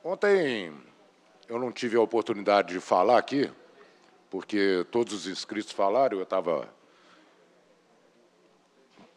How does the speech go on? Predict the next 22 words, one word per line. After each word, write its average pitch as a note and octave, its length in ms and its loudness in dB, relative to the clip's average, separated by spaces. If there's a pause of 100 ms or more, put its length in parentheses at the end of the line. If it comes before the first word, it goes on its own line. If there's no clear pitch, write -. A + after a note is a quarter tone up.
(340)
em G2 60 -18
sexto, - 580 0 (300)
né, G#2 160 -4
então A#2+ 180 -2
não B2+ 100 2
houve B2+ 180 4
a B2+ 40 2
possibilidade. A2 720 -2
Mas D#3 280 0
nós F3+ 320 8
escutamos B2 640 -2
aqui F#2+ 240 -6
ontem, G2 400 -4 (1500)
nessa G#2 300 -4
Assembleia, G#2 560 2
uma A#2+ 160 -2
série D3+ 460 0
de C3+ 260 -6
barbaridades C3+ 1200 0 (760)
sobre E3+ 400 -6
o F#3 60 4
tema E3+ 600 0